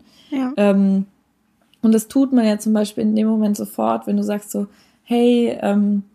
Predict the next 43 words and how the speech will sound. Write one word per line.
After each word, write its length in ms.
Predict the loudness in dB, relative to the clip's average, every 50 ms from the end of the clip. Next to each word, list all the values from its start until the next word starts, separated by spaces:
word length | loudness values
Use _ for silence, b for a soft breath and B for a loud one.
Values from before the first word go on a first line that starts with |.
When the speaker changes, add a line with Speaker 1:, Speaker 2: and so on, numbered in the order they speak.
| _ _ -20 -20 _ -8
Speaker 2:
das 180 | -8 -8 -6
Gefühl 280 | -6 -8 -4 -4 -2 0
ist 260 | 0 -2 -2 -4 -2
da 320 | -2 0 0 0 0 0 0
und 140 | 0 0 -2
ich 100 | -2 -2
lasse 200 | -2 -4 -4 -2 0
dem 140 | 0 2 2
jetzt 180 | 0 -2 -2
den 120 | -2 -2 -2
Raum.“ 580 | -2 -2 -2 0 0 0 0 0 0 0 -2 -2
Aber 200 | -2 -2 0 0
das 240 | 0 0 -2 -4 -10 b b b -2
heißt 220 | 0 0 0 0
jetzt 160 | -2 -2 0
nicht, 160 | 0 -2 -2 -2
dass 140 | -2 -2
mein 120 | 0 0 0
ganzes 320 | 0 -2 -2 -4 -6 -6 -4
Leben 380 | -2 0 0 0 0 -2 -6 -10 _ _
irgendwie 360 | -4 -2 -2 -2 -4 -8 -14 -12
komplett 420 | -8 -8 -8 -6 -6 -8 -8 -8
im 80 | -8 -10
Arsch 300 | -8 -10 -10 -10 -10 -10
ist. 260 | -12 -12 -12 -16 -20 B B B B B B
Speaker 1:
Ja. 200 | -6 -6 -6 -2 -2
Speaker 2:
Also, 220 | 0 2 2 2
dass 180 | 2 2 0 2
man 180 | 0 2 2
sozusagen 540 | 0 -2 -4 -4 -4 -2 0 0 2 2 2
dem 260 | 2 2 2 2 0 B B B B
so 120 | B 0 0
eine 180 | 2 2 2
andere, 540 | 0 0 2 2 2 2 2 2 0 0 0
wie 100 | 0 0
so 80 | 2 2
einen 120 | 2 0
anderen 480 | 0 -2 0 2 2 2 2 2 0 0
Blickwinkel 800 | 0 0 0 0 0 -2 -4 -4 -4 -4 -4 -4 -4 -4 -6 -8 -10
auf 160 | -12 -12 -10
dieses 360 | -8 -8 -6 -4 -6 -6 -6
Gefühl 480 | -8 -8 -8 -4 0 2 4 4 4 2
gibt. 360 | 0 -2 -6 -6 -8 -16 -20